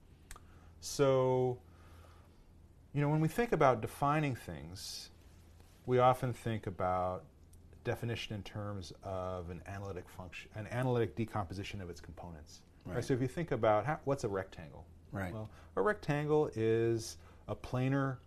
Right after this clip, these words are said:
Speaker 1: closed figure that's got four sides and right angles.
Speaker 2: Right,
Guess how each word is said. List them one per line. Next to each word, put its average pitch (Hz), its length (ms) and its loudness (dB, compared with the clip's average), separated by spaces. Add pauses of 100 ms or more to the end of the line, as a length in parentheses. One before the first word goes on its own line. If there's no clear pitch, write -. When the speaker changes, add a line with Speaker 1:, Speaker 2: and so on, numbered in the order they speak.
Speaker 1:
closed 110 520 0
figure 80 500 -6 (420)
that's 82 380 -2
got 82 280 -8
four 110 300 -8
sides 85 600 -8
and 76 100 -12
right 80 220 -10
angles. - 340 -20 (180)
Speaker 2:
Right, 85 240 -6